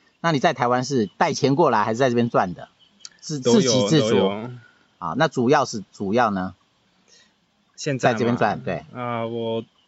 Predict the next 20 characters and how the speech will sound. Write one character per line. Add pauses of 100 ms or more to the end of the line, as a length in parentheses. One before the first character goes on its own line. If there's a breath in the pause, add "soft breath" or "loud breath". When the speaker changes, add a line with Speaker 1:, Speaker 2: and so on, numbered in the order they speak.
(600)
Speaker 2:
做
过
很
多
事
情。
Speaker 1:
OK。
Speaker 2:
呃，
教
英
文。
Speaker 1:
嗯。 (220)
Speaker 2:
呃，
去
夜
市
买
东
西。
Speaker 1:
嗯。